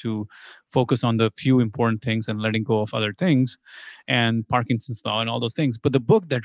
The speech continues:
really, really, really influenced me was The Effective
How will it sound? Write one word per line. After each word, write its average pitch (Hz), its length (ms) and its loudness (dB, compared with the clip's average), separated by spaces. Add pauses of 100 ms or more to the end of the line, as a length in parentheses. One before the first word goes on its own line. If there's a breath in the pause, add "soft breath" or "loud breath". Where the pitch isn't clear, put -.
really, 165 380 4
really, 151 340 4
really 156 380 -2
influenced 135 480 0
me 117 120 2
was 113 280 2
The 120 200 0
Effective 151 640 0